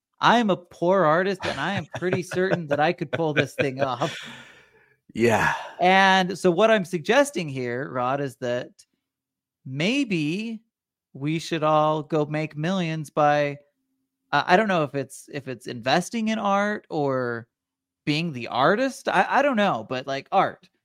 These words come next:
Speaker 1: art, Rod, what do you think? This is, I, I teased that there was gonna be an art element here.
Speaker 2: Yes.
Speaker 1: And sure enough, there is. That is one painting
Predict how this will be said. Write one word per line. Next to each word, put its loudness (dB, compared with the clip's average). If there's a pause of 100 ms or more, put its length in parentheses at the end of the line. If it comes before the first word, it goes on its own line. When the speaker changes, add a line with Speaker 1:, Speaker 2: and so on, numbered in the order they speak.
(160)
Speaker 1:
art, -2
Rod, -10
what -6
do -6
you -8
think? -6 (500)
This 0
is, -4
I, -2
I -2
teased -6
that -4
there 2
was -6
gonna -4
be -2
an -4
art -2 (160)
element -8
here. -2
Speaker 2:
Yes. 6
Speaker 1:
And -10 (100)
sure 0
enough, 4 (340)
there 2
is. 2
That 2
is 0
one 0
painting -2